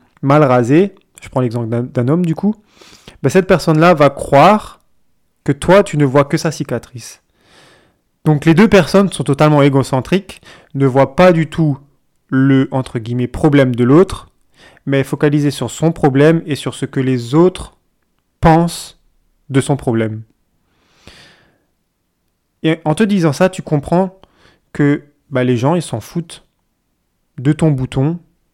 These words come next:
ou quoi que ce soit. Ils s'en contrefoutent, ils sont focalisés sur eux-mêmes. Et quand tu comprends ça, bah, l'effet de projecteur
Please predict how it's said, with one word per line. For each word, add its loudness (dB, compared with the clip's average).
ou -4
quoi -2
que -8
ce -6
soit. -8
Ils -4
s'en -2
contrefoutent, -6
ils -10
sont -4
focalisés -2
sur -6
eux-mêmes. -8
Et -8
quand 0
tu -8
comprends -4
ça, -4
bah, -2
l'effet 0
de 0
projecteur 0